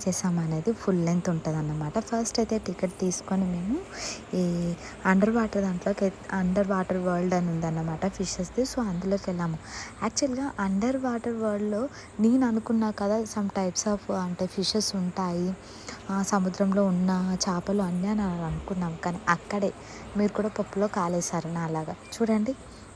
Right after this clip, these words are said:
అది మొత్తం ఎలా ఉంది అంటే, నాకు తెలిసి నేనైతే ఫస్ట్ టైమ్ ఇలా చూడడం. ఫిషెసే కాకపోతే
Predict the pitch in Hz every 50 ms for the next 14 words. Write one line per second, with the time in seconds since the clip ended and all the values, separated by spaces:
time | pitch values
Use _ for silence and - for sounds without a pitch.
0 | - - - - 165 156 - 180 170 165 160 160 - - - - 226 220 208 170
1 | 156 175 190 196 190 180 165 160 165 165 180 180 160 147 143 139 - 214 262 247
2 | 202 165 165 - - 180 185 202 - 240 190 175 - 196 - - 180 165 165 -
3 | - - 202 202 196 170 160 156 147 - - 165 151 156 170 233 269 - - -
4 | - - - - - - - 226 - - 254 - - 214 - - 190 185 180 -
5 | 180 - - 180 180 -